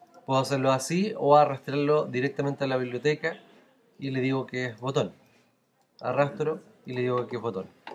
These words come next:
Voy a guardar esto porque se me puede cerrar, no he guardado. Lo voy a guardar como index, que es el nombre del archivo H T M L que necesito. Entonces, como voy a poner después publicar,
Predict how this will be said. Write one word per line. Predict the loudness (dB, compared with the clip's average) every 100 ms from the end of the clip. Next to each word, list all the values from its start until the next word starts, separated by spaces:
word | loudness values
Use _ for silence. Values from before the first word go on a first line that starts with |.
| -18 _ -8
Voy | 4 8 8
a | 8
guardar | 6 8 8 6 2
esto | 0 -2
porque | -6 -6 -6 -8
se | -8
me | -8
puede | -2 -2
cerrar, | -2 0 0
no | 2 0
he | 2
guardado. | 2 0 2 6 6 4 -6 _ _ _ _ _ _ _ _ -10
Lo | -2
voy | 0
a |
guardar | 4 2 6 4 4
como | 0 4 4
index, | 4 4 0 -4 -12 -14 -20 _ _ -4
que | -2
es | 0
el | 0
nombre | 4 4 4 2 2 4
del | 4 4 0 -6 -6
archivo | -4 -2 0 2
H | 0
T | -4
M | 0 0
L | 0
que | 0 -2
necesito. | -2 -2 -4 -2
Entonces, | -6 -6 -8 -8
como | -4
voy | 0 0
a | 2
poner | 0 0
después | -2 -4 -2
publicar, | -2 0 4 4 2